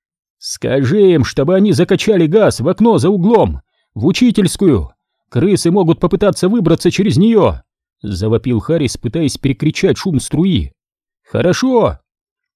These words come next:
Пожарный бросился наверх. «Думаете, удержите их?» спросил Харрис человека со шлангом. «Без проблем. Даже если дверь откроется под давлением воды,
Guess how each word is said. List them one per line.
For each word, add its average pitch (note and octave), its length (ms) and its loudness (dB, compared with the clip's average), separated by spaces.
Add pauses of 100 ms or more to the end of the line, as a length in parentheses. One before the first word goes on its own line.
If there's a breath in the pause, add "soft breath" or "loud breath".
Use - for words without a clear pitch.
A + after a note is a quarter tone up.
(120)
Пожарный A#2+ 540 0
бросился C3 500 -2
наверх. C3 520 0 (560)
«Думаете, F3 560 2
удержите G3+ 600 2
их?» - 320 -2 (300)
спросил A2 580 -4
Харрис D3+ 420 -2
человека C#3 480 -2
со B2+ 140 -4
шлангом. B2 520 -2 (580)
«Без E3+ 260 -4
проблем. F#3+ 680 0 (380)
Даже C#3 280 0
если G3+ 240 0
дверь F#3+ 280 2
откроется G3 500 0
под E3+ 160 -4
давлением F3 440 2
воды, D#3+ 440 0